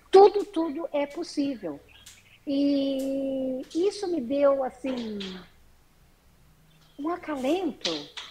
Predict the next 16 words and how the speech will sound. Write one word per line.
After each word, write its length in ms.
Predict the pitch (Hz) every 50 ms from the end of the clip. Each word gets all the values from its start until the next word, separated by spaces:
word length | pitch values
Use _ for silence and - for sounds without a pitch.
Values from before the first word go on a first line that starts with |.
| - -
sabe? 500 | - 311 349 339 294 202 180 165 160 - - - - - - - _ - -
Que 100 | - 285
eu 60 | 285
falei, 320 | 277 - 302 294 294 294 285
"Meu 320 | 294 320 370 370 302 254 -
Deus, 400 | 294 302 339 370 370 349 285 -
eu, 100 | 311 302
eu, 520 | - - 302 302 302 302 294 294 294 - -
eu 120 | 302 311
nunca 280 | 311 359 427 427 - 440
imaginei 720 | 359 381 392 339 277 320 311 285 277 302 370 440 453 403
que 180 | - - 339
eu 60 | 320
pudesse 480 | 247 - 311 247 269 262 262 254 - 285
ajudar 500 | 254 226 - 254 214 226 233 226 220 214
alguém 400 | 196 180 160 - 208 226 294 381